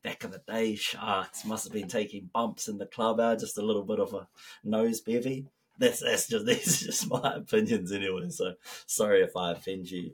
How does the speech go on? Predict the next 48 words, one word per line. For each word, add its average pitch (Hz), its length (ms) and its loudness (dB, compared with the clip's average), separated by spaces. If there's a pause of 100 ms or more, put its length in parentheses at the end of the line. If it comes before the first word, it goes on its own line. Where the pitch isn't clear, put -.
uh, 85 300 -6
Chloe. 90 320 -2
You're 90 260 -2
an 90 80 -2
amazing 92 360 2
politician. 85 600 -8
You 87 80 -8
should - 240 -4
be 90 260 -8 (200)
the 90 220 -6 (420)
leader 95 360 -2
of 82 80 -6
the - 180 -20
Green 87 240 -8
Party, 87 380 -10
in 92 80 -8
my 87 220 -4
opinion. 98 420 -8
However, 123 580 2 (1200)
probably, 92 360 -4
like, 87 220 -8
what, 80 300 -8
the 90 100 -4
only 87 140 -6
person 90 360 -8
I 87 100 -10
know 87 200 -2
from 90 200 -14
the 87 60 -14
Green 87 220 -10
Party 87 380 -10
as 87 120 -8
well. 95 300 -4 (440)
Uh, 101 840 4 (100)
<laughs> - 80 -10
moving 127 600 2
along, 104 460 2 (420)
uh, 92 300 0
what 104 160 6
have 98 80 0
we 98 120 -4
got? 90 380 -2
Which 127 320 0
politician 101 800 0
looks 90 440 -6
most 117 340 0
likely 95 320 -6
to 92 100 -6